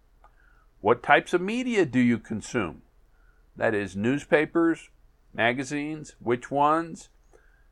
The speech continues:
social media sites, which ones, Netflix. This will start to give you some understanding of where you need to advertise. Two, when you go to look for a salon, how do you go about finding one? Would you start by doing a search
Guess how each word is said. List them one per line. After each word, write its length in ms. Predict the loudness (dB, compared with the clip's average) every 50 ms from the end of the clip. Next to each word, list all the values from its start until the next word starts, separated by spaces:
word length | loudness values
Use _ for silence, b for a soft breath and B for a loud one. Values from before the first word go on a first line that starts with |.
| _
social 440 | _ -4 0 2 2 2 0 -2 -4
media 340 | -2 -2 -2 0 2 0 0
sites, 560 | 2 4 4 6 6 6 2 0 -8 -20 -16 -8
which 260 | -4 -4 -4 -4 -4 -2
ones, 560 | 2 4 4 4 4 2 -2 -6 -14 -20 -20 _ _ _ _ _ -10 -4
Netflix. 760 | -2 -2 -2 -2 -2 2 2 2 2 2 -4 -14 -20 -20 _ _ _ _ _ _ _ _ _ _ _ _ _ _ _ _ -2
This 200 | 0 0 0 0
will 100 | -4 -4
start 320 | 2 6 6 6 6 4
to 60 | 0
give 300 | -12 -12 -8 -8 -8 -6
you 80 | -6 -8
some 180 | -6 -4 -2 -2
understanding 540 | -2 -2 -4 -6 -4 -2 -2 0 0 -2
of 80 | -2 0
where 180 | 2 4 4 4
you 120 | 4 2
need 180 | 0 -2 -2 -2
to 60 | -2
advertise. 720 | -2 -2 -2 -4 -6 -6 -4 -6 -6 -6 -8 -10 -14 -20 -20 _ _ _ _ _ _ _ _ _ _ _ _ _ _ _ _ _ _ _ _ _ _ _ -2
Two, 320 | 0 2 2 2 0 0 b b b b b b b b b b
when 220 | 0 0 0 2
you 180 | 0 -2 -2 2
go 240 | 4 4 6 6
to 100 | 4 4
look 240 | 4 4 4 2 2
for 140 | 2 2 2
a 60 | 2
salon, 480 | 2 2 2 4 6 6 6 6 4 2
how 260 | 2 4 4 6 4
do 140 | 4 0 -4
you 120 | -4 -2
go 200 | 2 6 6 6
about 320 | 6 6 6 4 4 4 2
finding 340 | 2 2 2 2 -2 -6
one? 240 | -8 -10 -10 -12 -14 -20 _ _ _ -20 -20 -20 _ _ _ _ _ _ _ _ _ -4
Would 120 | -4 -2 -2
you 60 | -4
start 320 | -4 2 8 8 8 8 8
by 120 | 6 2
doing 320 | 2 2 -2 -4 -4 -4 -6
a 40 |
search 440 | -6 -2 0 0 0 0 -2 -8 -20